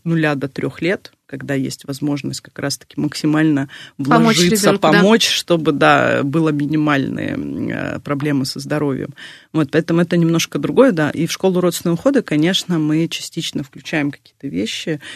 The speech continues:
Speaker 1: Например, а, есть, э, проблема, там, ди-, ди-, ди-, профилактика детского сахарного диабета или сап-, там, с-,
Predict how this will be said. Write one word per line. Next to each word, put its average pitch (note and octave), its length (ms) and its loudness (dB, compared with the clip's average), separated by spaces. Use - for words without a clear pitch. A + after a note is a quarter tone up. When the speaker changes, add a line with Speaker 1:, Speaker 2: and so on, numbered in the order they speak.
Speaker 1:
Например, D#3 520 0
а, D3+ 280 0
есть, D#3+ 420 -2
э, C#3 220 -4
проблема, D3+ 420 0
там, C#3+ 220 -4
ди-, D3+ 180 -12
ди-, D#3 560 -2
ди-, D3 380 -4
профилактика D3+ 1040 -6
детского E3 440 -6
сахарного D3+ 520 -4
диабета E3 500 -2
или E3 200 -2
сап-, - 400 -10
там, - 260 -14
с-, - 240 -16